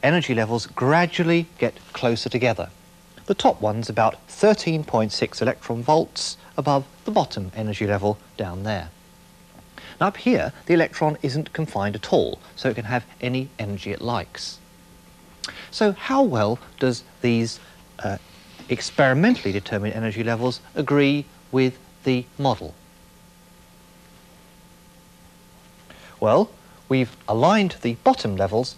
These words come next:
for comparison. And we can do that because we're only interested in the spacings, not in the absolute values of the energies. The lowest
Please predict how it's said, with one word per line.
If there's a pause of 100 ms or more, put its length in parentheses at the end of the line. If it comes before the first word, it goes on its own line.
for
comparison. (800)
And
we
can
do
that
because
we're
only
interested (180)
in
the (120)
spacings,
not
in
the
absolute
values
of
the
energies. (1500)
The
lowest